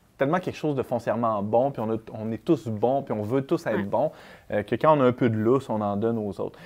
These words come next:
Speaker 1: Mais tu sais, je fais juste, je pen-, je fais juste penser, pardon, à mes enfants, comment, euh, ça leur demande un arrachement,
Speaker 2: <laughs>
Speaker 1: des fois un détachement.
Speaker 2: Ah oui.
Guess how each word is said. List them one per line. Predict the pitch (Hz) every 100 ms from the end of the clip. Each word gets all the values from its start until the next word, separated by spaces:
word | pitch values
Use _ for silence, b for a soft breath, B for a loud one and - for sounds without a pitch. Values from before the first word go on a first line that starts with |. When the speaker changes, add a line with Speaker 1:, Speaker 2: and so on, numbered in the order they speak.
| B
Speaker 1:
Mais | -
tu | -
sais, | 262
je |
fais | -
juste, | 143 202 - -
je | -
pen-, | - 110 -
je | -
fais | 120 117
juste | 175 175
penser, | 123 107 - 156
pardon, | 160 101 117 147
à | 98
mes | 98 117 120
enfants, | 117 101 - 101 110 147 B B B 123
comment, | 110 123 160 165
euh, | 113
ça | - 110
leur | 107
demande | 110 110 131 143
un | 113 113
arrachement, | 127 127 110 220 - 131 139 165
Speaker 2:
<laughs> |
Speaker 1:
des | 120
fois | 117 - 147
un | 120
détachement. | 123 147 160 127 - 147 165
Speaker 2:
Ah |
oui. | 208